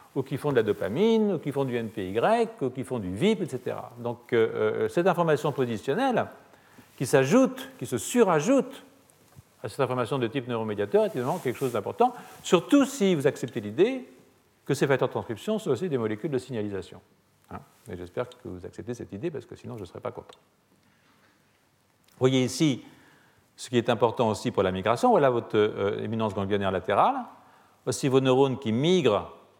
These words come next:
vers le cortex dans un animal normal. Et ça, c'est un animal dans lequel vous avez invalidé D L X un et D L X deux, deux facteurs de transcription. Et vous voyez que vous perdez la migration vers le cortex, c'est-à-dire que votre cortex ne reçoit plus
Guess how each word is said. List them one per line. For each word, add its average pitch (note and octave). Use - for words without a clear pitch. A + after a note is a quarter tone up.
vers G#2+
le G2+
cortex F3
dans C3+
un B2
animal A2+
normal. G#2+
Et A2
ça, E3
c'est D#3+
un B2
animal A#2+
dans B2
lequel B2
vous A2
avez A2+
invalidé B2
D A#2+
L A#2
X -
un B2
et G#2
D G#2
L G2
X F#2+
deux, E3
deux D#3
facteurs A#2+
de -
transcription. G#2+
Et F3+
vous D3+
voyez A#2+
que A#2
vous G2+
perdez G#2
la A2+
migration G#2+
vers G2
le F2+
cortex, -
c'est-à-dire A2+
que F#2+
votre A2+
cortex B2
ne A2
reçoit B2+
plus F#3